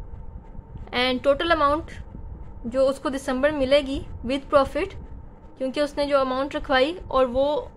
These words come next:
अ, जो उसको profit हुआ उसको total करेंगे। सिक्स हंड्रेड प्लस फ़ोर हंड्रेड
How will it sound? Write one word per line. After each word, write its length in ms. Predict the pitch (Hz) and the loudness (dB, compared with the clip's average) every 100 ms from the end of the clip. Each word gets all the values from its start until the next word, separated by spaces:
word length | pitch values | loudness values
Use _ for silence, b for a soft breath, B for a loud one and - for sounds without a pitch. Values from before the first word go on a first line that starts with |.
| - | 0
अ, 160 | 247 247 | 4 4
जो 180 | 247 254 | 2 -2
उसको 200 | - 285 | -2 2
profit 400 | 262 262 254 233 | 2 4 -2 0
हुआ 160 | 220 | 2
उसको 260 | 233 233 - | 2 0 -2
total 280 | 285 285 302 | -2 -2 -2
करेंगे। 380 | 294 294 294 311 - - - - | 0 0 -2 -6 -10 -10 -10 -4
सिक्स 220 | 285 - | -4 0
हंड्रेड 300 | 320 302 320 - - - - - - - - - - - - - - | 0 2 0 -2 -12 -12 -16 -16 -14 -12 -10 -10 -12 -12 -12 -10 0
प्लस 220 | 269 - | 0 2
फ़ोर 200 | 277 320 | 4 4
हंड्रेड 300 | 277 285 | 4 2